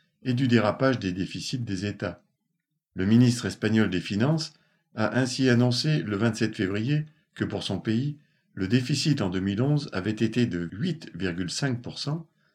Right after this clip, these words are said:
et que l'objectif de quatre virgule quatre pour cent en deux mille douze et de trois pour cent en deux mille treize était menacé. Il a demandé un assouplissement de cet objectif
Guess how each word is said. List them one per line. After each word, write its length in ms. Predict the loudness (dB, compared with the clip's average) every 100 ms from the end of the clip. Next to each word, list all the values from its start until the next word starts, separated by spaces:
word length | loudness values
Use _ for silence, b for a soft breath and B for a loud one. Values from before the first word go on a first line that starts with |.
| _ _
et 120 | -12
que 100 | -2
l'objectif 640 | 2 2 2 0 0 -2 0
de 100 | -6
quatre 280 | 0 0
virgule 320 | 0 -2 -4 -2
quatre 200 | -4 -2
pour 160 | -4
cent 180 | -4 -4
en 20 |
deux 100 | -4
mille 220 | -4 -4 -2
douze 400 | 0 0 -2 -8 b b b -6
et 80 |
de 140 | -2 -2
trois 220 | 0 0
pour 200 | 0 -2
cent 260 | -2 -2 -2
en 100 | -4
deux 100 | -2
mille 220 | -2 -2
treize 420 | -2 0 0 -2 -10 _ _ -12
était 240 | -2 2
menacé. 520 | 4 4 2 -2 -10 -12 _ _ 0
Il 140 | 4
a 80 | 6
demandé 360 | 6 4 4
un 160 | 2 2
assouplissement 640 | 0 -2 -6 -8 -2 -2
de 120 | -2 -6
cet 260 | -10 -10
objectif 640 | -8 -8 -8 -4 -4 -4